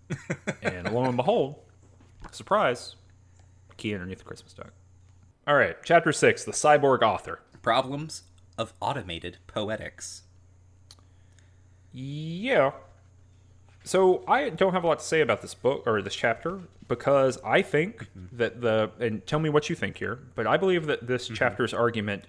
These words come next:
Speaker 2: is, uh, you can't use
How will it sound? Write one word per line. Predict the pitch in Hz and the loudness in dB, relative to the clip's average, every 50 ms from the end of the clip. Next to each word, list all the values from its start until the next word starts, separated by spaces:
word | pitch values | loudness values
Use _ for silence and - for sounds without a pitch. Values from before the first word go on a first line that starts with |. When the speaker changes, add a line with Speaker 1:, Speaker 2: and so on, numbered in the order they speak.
| - | -2
Speaker 2:
is, | 175 180 143 110 98 95 95 98 - - - - - - - _ _ - - _ - | 0 2 2 2 2 0 -4 -8 -12 -14 -16 -20 -20 -20 -20 _ _ -20 -20 _ -6
uh, | 107 104 98 101 101 - | -4 -2 -2 -2 -4 -6
you | 120 117 117 117 | -4 -4 -4 -4
can't | - - 156 170 185 170 - 127 | -2 -2 -2 -2 -2 -4 -6 -6
use | 131 143 147 151 143 143 143 131 - - - | -4 -2 0 2 2 2 0 -2 -6 -12 -14